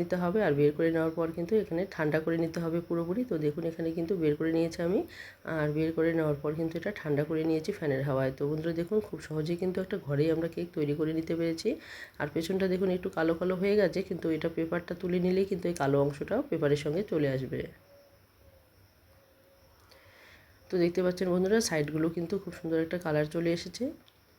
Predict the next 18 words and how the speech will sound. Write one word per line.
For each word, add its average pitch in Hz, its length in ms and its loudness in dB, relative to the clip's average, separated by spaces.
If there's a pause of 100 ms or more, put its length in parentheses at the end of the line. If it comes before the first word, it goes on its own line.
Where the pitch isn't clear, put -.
(1400)
তো 170 140 -4
যদি 160 140 2 (100)
আপনাদের 175 360 0
কেক 180 180 0
খেতে 185 240 -2
ইচ্ছে 180 220 -4
করে, 190 200 2
তাহলে 156 300 0
কিন্তু 165 200 -2
খুব 175 100 -4 (100)
সহজেই 160 360 -2
কিন্তু 170 220 2
এই 202 80 -2
কেকটা 143 320 -4
আপনারা 170 300 -2
বানিয়ে 151 280 6
নিতে 143 220 -2
পারবেন। 139 280 0